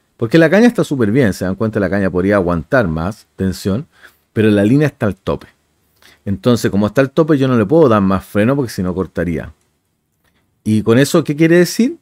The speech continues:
De que yo el siguiente cambio que podría hacer sería comprar una línea mejor. Entonces, cuando subo un poco de nivel, voy y me compro una línea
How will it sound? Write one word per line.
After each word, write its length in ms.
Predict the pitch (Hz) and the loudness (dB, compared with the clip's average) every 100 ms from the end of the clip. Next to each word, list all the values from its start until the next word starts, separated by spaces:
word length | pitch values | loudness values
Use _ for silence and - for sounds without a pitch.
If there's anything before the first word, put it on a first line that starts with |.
| - | -6
De 160 | 101 | -4
que 140 | 92 95 | 0 0
yo 100 | 101 | 0
el 60 | |
siguiente 440 | - 92 110 113 147 | -2 -2 -2 0 0
cambio 300 | 151 156 147 | 2 2 0
que 80 | |
podría 320 | 143 143 147 156 | 2 2 4 2
hacer 320 | - 196 320 _ _ _ | 0 -2 -2 _ _ _
sería 560 | - 104 101 123 185 - _ _ _ | -8 -4 0 0 -2 -8 _ _ _
comprar 340 | 90 - 101 | -10 -2 0
una 140 | 98 | 0
línea 300 | 95 104 107 | 0 0 -2
mejor. 380 | 117 139 - - _ _ _ _ _ _ | -2 -2 -2 -2 _ _ _ _ _ _
Entonces, 280 | 87 - | -10 -6
cuando 220 | 95 101 92 | -4 -2 -2
subo 200 | 110 117 | -2 -2
un 120 | 113 | -2
poco 180 | 147 175 | 0 2
de 60 | |
nivel, 400 | 214 233 196 311 - - | 4 4 4 2 -6 -10
voy 420 | 104 139 202 - _ _ | -2 2 2 0 _ _
y 80 | 117 | -4
me 100 | 110 | -2
compro 320 | 110 120 - | 0 -2 -2
una 140 | 127 107 | -2 0
línea 400 | 113 113 135 | 0 0 -2